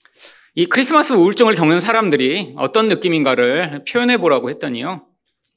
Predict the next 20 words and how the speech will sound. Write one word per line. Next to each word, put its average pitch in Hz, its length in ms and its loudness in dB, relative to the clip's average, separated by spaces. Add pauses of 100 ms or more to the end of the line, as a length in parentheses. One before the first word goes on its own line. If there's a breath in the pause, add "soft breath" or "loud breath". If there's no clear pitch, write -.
(460 soft breath)
유난히 165 680 0 (140)
외롭고 151 720 2
의기소침하다, 139 1200 -2 (1040 loud breath)
허무하고 170 640 4
우울하다, 131 840 -2 (640)
혹은 185 560 0 (180)
괜히 156 340 2
짜증이 247 360 0
나고 143 520 -2 (120)
화가 220 240 -2
난다라고 151 800 0 (420 soft breath)
사람들이 180 560 -2
표현했다라고 156 800 -4
합니다. 143 480 -12 (1300 loud breath)
평소에 233 440 4
이런 202 180 4
감정을 165 840 0
느낄 156 280 -6
때가 156 420 2
있죠. 123 560 -8